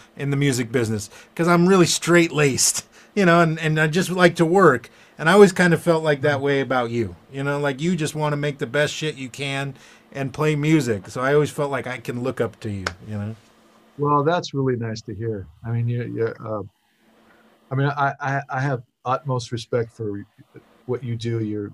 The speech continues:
Speaker 2: your musicianship, your singing and your playing is phenomenal.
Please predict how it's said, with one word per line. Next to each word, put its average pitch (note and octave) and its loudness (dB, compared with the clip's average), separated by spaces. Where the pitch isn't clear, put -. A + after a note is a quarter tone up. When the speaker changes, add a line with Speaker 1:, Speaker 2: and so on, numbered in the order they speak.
Speaker 2:
your A2 -10
musicianship, A2+ -8
your G#2+ -10
singing A2 -10
and G#2 -10
your G2+ -10
playing A2 -8
is F#2 -10
phenomenal. G#2 -10